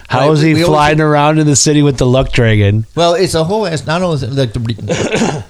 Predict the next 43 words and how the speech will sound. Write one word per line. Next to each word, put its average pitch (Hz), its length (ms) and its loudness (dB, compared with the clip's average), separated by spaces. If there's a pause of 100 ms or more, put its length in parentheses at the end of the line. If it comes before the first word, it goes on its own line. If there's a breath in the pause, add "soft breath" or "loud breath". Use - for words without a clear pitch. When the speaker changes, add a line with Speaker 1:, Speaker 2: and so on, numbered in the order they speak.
Speaker 2:
<coughs> - 100 -20
of 117 300 0
redemption, 104 480 0
right? 98 320 2
That's 117 240 -2
always, 135 340 0
it's, 110 180 -6
like, 131 200 -4
almost 127 340 -6
bookended 107 540 -2
by 98 140 2
a 85 80 -2
book. 90 320 -6
In 90 60 -2
the 87 60 -2
beginning, 101 480 0
he 101 140 2
gets, - 540 -4 (120)
he 90 460 -4 (540)
gets 101 180 -4
in 95 80 0
the 82 100 -4
dumpster, 76 460 -8
right? 87 260 -2
Speaker 1:
Yep. 113 360 2
Speaker 2:
And 98 100 0
there's 95 140 0
all 92 140 0
the 90 100 0
noodles 87 420 0
and 82 140 -4
everything. 80 340 -8 (640 loud breath)
And 110 120 -4
that 123 260 -6 (460)
is 113 100 -4
exactly 104 380 0
what 98 120 0
happens 92 500 -2
to 85 340 -4
the 80 340 -6 (200)
bad 113 220 0
guys, - 300 -6
right? 92 320 -2